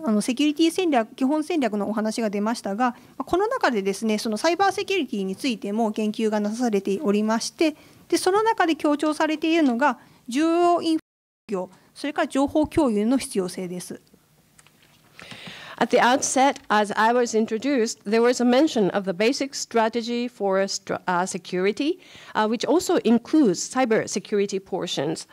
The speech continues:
Speaker 2: The most important two points are listed on this slide: critical infrastructure protection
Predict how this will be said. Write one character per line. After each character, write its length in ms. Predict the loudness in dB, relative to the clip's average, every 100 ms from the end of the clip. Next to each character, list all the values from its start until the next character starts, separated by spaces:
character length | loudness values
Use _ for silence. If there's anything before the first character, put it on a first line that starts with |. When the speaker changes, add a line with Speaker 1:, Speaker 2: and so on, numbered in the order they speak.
| -4
Speaker 2:
The 180 | -4 -2
most 400 | 2 4 4 2 0
important 600 | 0 2 0 0 -2 -2
two 160 | 0
points 460 | 2 2 2 0 -6
are 120 | -4 -2
listed 440 | -2 -2 -6 -6 _ -4
on 140 | -2
this 140 | -2
slide: 420 | -4 -4 -4 -4 -10 -20 -20 -20 -6
critical 500 | 0 0 0 -2 0
infrastructure 800 | 2 2 0 -2 -4 -4 -6 -8
protection 600 | -6 -4 -2 2 2